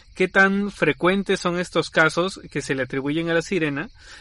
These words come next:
tan solo el verano pasado, no contamos el de este año porque, bueno, pues pandemia,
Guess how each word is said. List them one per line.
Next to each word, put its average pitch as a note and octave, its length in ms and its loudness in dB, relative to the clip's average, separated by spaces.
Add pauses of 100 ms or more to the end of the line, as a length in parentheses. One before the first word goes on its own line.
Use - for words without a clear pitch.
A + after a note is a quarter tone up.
tan D3+ 200 2
solo D4 260 6
el D#4 100 4
verano F#3+ 360 4
pasado, D3+ 500 2
no F3+ 120 -2
contamos F3 460 -2
el C3+ 220 -4
de C#3 140 0
este E3 200 0
año D#3 240 0
porque, C3 300 -6
bueno, C#3 260 -4
pues C3 240 -10
pandemia, C3 520 -8